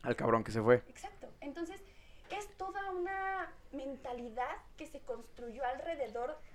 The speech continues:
Speaker 2: de que el hombre es el que tiene que determinar qué está bien y qué está mal, y que de, a partir de ahí es que los movimientos feministas han empezado a ser criticados, ¿no? Y que, sinceramente, a los movimientos feministas no les importa, porque ellos no están buscando la aprobación de nadie.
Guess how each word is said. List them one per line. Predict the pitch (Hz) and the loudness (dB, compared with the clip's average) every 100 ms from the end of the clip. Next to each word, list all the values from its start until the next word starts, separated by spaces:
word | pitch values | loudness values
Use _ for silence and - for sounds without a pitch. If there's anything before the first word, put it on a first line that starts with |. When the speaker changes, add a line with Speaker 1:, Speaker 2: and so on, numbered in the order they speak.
| - | -14
Speaker 2:
de | 233 254 | 0 0
que | - 254 254 | 2 0 2
el | 254 285 | 0 4
hombre | 311 294 302 320 | 4 4 2 2
es | 294 302 | 0 -6
el | 294 | -10
que | |
tiene | 277 294 302 | -10 -6 -6
que | 294 | 0
determinar | 285 277 233 220 233 233 233 | 2 2 -2 -6 -6 -8 -8
qué | |
está | - 277 | -8 -6
bien | 254 262 262 | -4 -6 -8
y | |
qué | 254 | -8
está | 269 - | -8 -8
mal, | 285 277 262 - - - - - | -8 -6 -6 -8 -12 -18 -18 -12
y | 277 | -10
que | - 277 | -4 -2
de, | 262 | -2
a | 233 - | -4 -4
partir | - 220 - 311 311 | -4 -6 -4 -4 0
de | 339 | 2
ahí | 330 311 | 2 2
es | 339 330 - - - - - | -2 -4 -12 -20 -20 -20 -12
que | - 269 | -4 -2
los | 247 | -2
movimientos | 262 247 262 277 285 349 - - | -4 -8 -6 -8 -6 -8 -10 -10
feministas | 254 240 226 269 269 294 339 - | -8 -8 -8 -10 -8 -4 -4 -2
han | 254 | -4
empezado | 277 285 - 240 240 | -4 -6 -4 -2 -2
a | 233 | -4
ser | 220 220 | -8 -10
criticados, | 226 208 339 320 285 240 233 | -12 -12 -10 -6 -6 -6 -10
¿no? | 220 - - - - | -10 -10 -14 -14 -6
Y | 302 | -6
que, | - 277 | -4 -6
sinceramente, | 254 254 320 370 359 311 277 311 339 - - | -4 2 4 4 2 -2 -2 -4 -8 -16 -4
a | 240 | -2
los | 247 | 0
movimientos | 254 262 277 277 330 | -2 -4 -4 -6 -8
feministas | 285 247 240 285 | -8 -8 -6 -4
no | 302 | -2
les | 330 339 | -4 -4
importa, | 285 320 277 240 | -4 -4 -4 -10
porque | 233 262 | -8 -8
ellos | 262 277 | -8 -10
no | |
están | 277 311 277 | -10 -8 -8
buscando | 269 254 262 269 | -6 -6 -4 -4
la | |
aprobación | 254 220 208 - 240 | -6 -8 -8 -8 -10
de | 214 | -8
nadie. | 220 233 | -8 -8